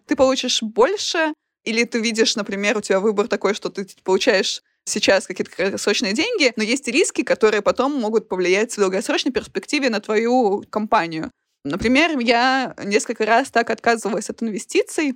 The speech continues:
когда понимала, что вот партнёры, которые хотят инвестировать,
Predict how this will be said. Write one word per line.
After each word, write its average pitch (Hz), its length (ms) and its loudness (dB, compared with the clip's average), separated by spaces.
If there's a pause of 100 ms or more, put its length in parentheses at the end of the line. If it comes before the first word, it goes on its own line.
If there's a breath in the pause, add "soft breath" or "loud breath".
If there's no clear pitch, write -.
(160)
когда 240 380 2
понимала, 240 520 2
что 220 560 0 (320)
вот 202 220 0
партнёры, 311 560 2
которые 220 560 0
хотят 233 600 0
инвестировать, 269 760 0